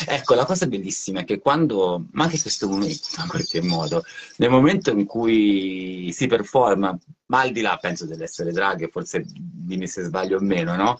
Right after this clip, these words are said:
Si vive, si ha il privilegio di vivere il qui ed ora, che obiettivamente oggi forse è quasi un lusso, perché siamo sempre da, siamo qua ma da un'altra parte, con il telefono. Con...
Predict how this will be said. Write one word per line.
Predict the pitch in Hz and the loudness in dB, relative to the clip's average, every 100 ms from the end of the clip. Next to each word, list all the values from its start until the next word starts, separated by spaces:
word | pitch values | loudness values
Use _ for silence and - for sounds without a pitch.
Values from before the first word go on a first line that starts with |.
| - - - _ | -6 -20 -20 _
Si | - - 160 | -10 2 6
vive, | 151 202 208 185 202 185 147 | 6 6 6 4 4 2 2
si | 160 | 2
ha | 123 | 2
il | 110 110 | 0 -4
privilegio | 135 135 147 160 151 | -2 2 2 4 2
di | 107 | 2
vivere | 120 123 98 | 0 0 -2
il | 90 | -4
qui | - 104 | 0 0
ed | |
ora, | 92 82 87 101 113 - - - - - | 2 0 0 -2 -4 -10 -20 -20 -20 -4
che | - 147 139 139 | 4 6 6 6
obiettivamente | 175 156 143 151 160 151 117 113 123 127 | 4 4 2 4 4 4 -2 0 4 6
oggi | 101 104 95 107 | 6 2 0 -2
forse | 107 98 | -2 -4
è | 85 | -2
quasi | 80 90 | -4 -4
un | |
lusso, | 107 107 - 98 104 - _ _ _ _ _ _ - - | -4 -6 -4 -2 -2 -6 _ _ _ _ _ _ -10 0
perché | 107 101 | 0 2
siamo | 107 117 101 | 0 0 0
sempre | 117 104 | 0 2
da, | 113 117 117 | 2 2 2
siamo | - 123 113 | 0 0 2
qua | 147 | 2
ma | 165 120 | 2 2
da | 110 | 0
un'altra | 104 98 104 | -2 -2 -2
parte, | 110 117 92 107 | 0 0 0 -4
con | 104 | -2
il | 107 95 | -2 0
telefono. | 110 104 127 113 - 110 113 | 2 2 2 0 -2 -2 0
Con... | 127 | 0